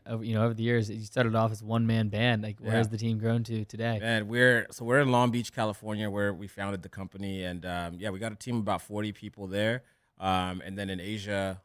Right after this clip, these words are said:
Speaker 2: um, in our subsidiary, about sixty people as well that are working.
Speaker 1: Nice.
Speaker 2: So total about a hundred people, um, within the, within the company working for us. So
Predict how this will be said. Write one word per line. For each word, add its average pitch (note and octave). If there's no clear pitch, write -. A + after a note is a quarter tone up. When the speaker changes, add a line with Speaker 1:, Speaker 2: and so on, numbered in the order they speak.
Speaker 2:
um, F2
in F#2+
our F#2
subsidiary, F#2
about F2+
sixty -
people F2
as D2+
well F2
that E2+
are G#2
working. G#2+
Speaker 1:
Nice. F#2
Speaker 2:
So G#2
total F3
about A#2+
a G2+
hundred A2
people, G#2
um, F2+
within F2+
the, E2+
within F2+
the F2
company E2
working E2
for E2
us. D2+
So D#2